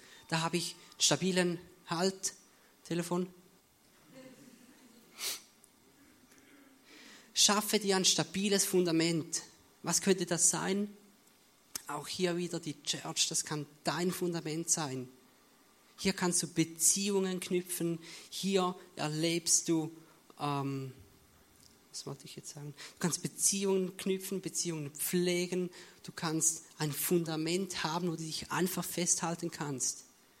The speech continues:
Wenn es dir nicht gut geht, geh zum Freund und sag, "Hey, mir geht's nicht gut, können wir reden, können wir beten?" Geh ins Face-to-Face, geh in die Small Group.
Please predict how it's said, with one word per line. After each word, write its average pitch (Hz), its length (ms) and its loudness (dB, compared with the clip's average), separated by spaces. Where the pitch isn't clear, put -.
Wenn 165 80 0
es - 80 6
dir 180 140 2
nicht 180 240 -2
gut 208 180 -2
geht, 180 300 -2
geh 185 140 -4
zum 175 220 -2
Freund 165 320 -6
und 170 60 -6
sag, - 180 -8
"Hey, 175 120 -2
mir 170 120 0
geht's 185 300 0
nicht - 180 -4
gut, 190 220 -2
können 156 200 -4
wir 147 180 -2
reden, 170 360 -2
können 160 180 -4
wir 139 120 -2
beten?" 170 720 0
Geh 160 140 -4
ins 160 160 -4
Face-to-Face, 170 880 -4
geh 165 120 -10
in 156 60 -6
die 143 100 -8
Small 175 520 0
Group. 165 420 -6